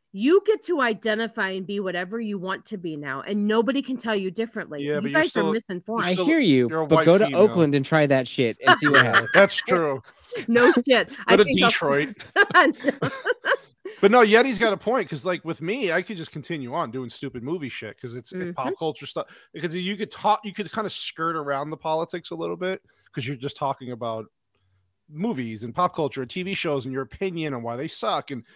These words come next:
Speaker 2: if you get into the political stuff, or not,
Speaker 1: And I
Speaker 2: you
Speaker 1: won't. I won't get it. I
Speaker 2: but
Speaker 1: don't
Speaker 2: when
Speaker 1: really
Speaker 2: you're,
Speaker 1: do
Speaker 2: when,
Speaker 1: that anyway.
Speaker 2: when you're hardcore, this movement, that movement, why female perspective and why m-, real women aren't, yeah, it kinda makes me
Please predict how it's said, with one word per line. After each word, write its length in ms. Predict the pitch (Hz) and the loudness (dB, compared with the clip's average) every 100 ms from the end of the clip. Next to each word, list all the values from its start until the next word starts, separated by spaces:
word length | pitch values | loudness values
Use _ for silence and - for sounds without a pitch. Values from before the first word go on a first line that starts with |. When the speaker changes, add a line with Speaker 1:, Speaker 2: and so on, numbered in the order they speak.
| _ | _
Speaker 2:
if 180 | 175 165 | -6 -4
you 80 | 165 | -8
get 240 | 120 175 | 0 0
into 180 | 196 196 | 0 -2
the 100 | 147 | -8
political 500 | - 131 123 117 117 | -8 -10 -10 -10 -16
stuff, 380 | - 113 110 107 - _ _ _ _ _ _ | -16 -12 -12 -14 -20 _ _ _ _ _ _
or 60 | 190 | 0
not, 160 | 226 233 | 4 6
Speaker 1:
And 120 | 294 | 6
I 60 | 285 | 2
Speaker 2:
you 60 | |
Speaker 1:
won't. 500 | 240 247 196 147 - - 196 | 2 0 0 -6 -16 -8 -2
I 100 | 254 | 0
won't 220 | 226 180 | 0 -2
get 140 | 190 | -2
it. 120 | 185 - | -2 0
I 100 | 262 | 4
Speaker 2:
but 80 | - | 4
Speaker 1:
don't 80 | 170 | 6
Speaker 2:
when 100 | - | 4
Speaker 1:
really 80 | - | 6
Speaker 2:
you're, 140 | 240 | 4
Speaker 1:
do 40 | 190 | 4
Speaker 2:
when, 100 | 185 | 0
Speaker 1:
that 160 | 175 175 | 0 -4
anyway. 280 | 175 170 | -4 -6
Speaker 2:
when 80 | 160 | -2
you're 160 | 185 214 | 0 0
hardcore, 1120 | - 165 175 - - - 165 156 131 117 117 _ _ _ _ - | -2 -2 -2 -8 -12 -6 -4 -2 -4 -8 -14 _ _ _ _ -18
this 300 | 123 165 - | -2 -2 0
movement, 480 | 160 143 131 139 143 | -4 -4 -6 -8 -4
that 240 | 147 151 | -6 -6
movement, 480 | 156 127 135 139 131 | -10 -6 -4 -4 -2
why 260 | 135 143 - 135 | 0 0 -2 -14
female 540 | - 170 147 147 143 | -12 -12 -8 -6 -6
perspective 760 | 147 143 - 139 - 147 139 131 | -6 -10 -6 -6 -4 -4 -4 -6
and 180 | 120 110 | -10 -12
why 260 | 123 143 | -10 -8
m-, 420 | 135 123 123 113 _ 110 | -8 -10 -12 -14 _ -12
real 260 | 113 170 147 | -2 0 2
women 260 | 151 156 143 | 0 0 -2
aren't, 160 | 147 _ _ _ _ | -4 _ _ _ _
yeah, 480 | - 226 233 226 233 | -4 0 4 4 4
it 80 | 220 | 0
kinda 220 | - 208 | 0 0
makes 240 | 196 170 - | 0 -2 -4
me 200 | 151 | -8